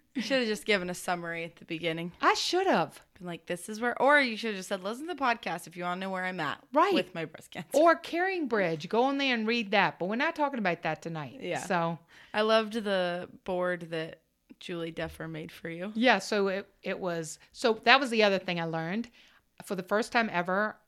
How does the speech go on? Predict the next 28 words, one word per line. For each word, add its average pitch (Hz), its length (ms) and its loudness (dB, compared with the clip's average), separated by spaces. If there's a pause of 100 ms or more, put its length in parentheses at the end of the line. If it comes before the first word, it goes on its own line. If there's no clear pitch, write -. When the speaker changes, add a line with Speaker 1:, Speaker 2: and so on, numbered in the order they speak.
(100)
Speaker 2:
I 170 140 -4
just - 540 -10 (360)
relinquished 208 920 -6
control 180 760 -2 (680)
and 196 200 -2
let 196 240 4 (180)
two 247 240 -2
people, 196 600 -2 (640)
um, 185 180 -4
plan 285 300 2
it. - 80 -12 (720)
So 220 180 0
Speaker 1:
Mm. 175 40 -4
Speaker 2:
Julie 240 280 0
Duffer 220 300 4
planned 233 420 0
it, 254 240 0
and 185 220 -2
then 196 120 0
she 240 280 -4
got 180 400 2 (260)
Charlotte 233 840 2
Sweeney, 220 640 0 (460)
who 208 460 2 (240)
podcast 185 560 0
guest, 208 600 2
Speaker 1:
Yes. 175 160 -4
Speaker 2:
fabulous 190 600 2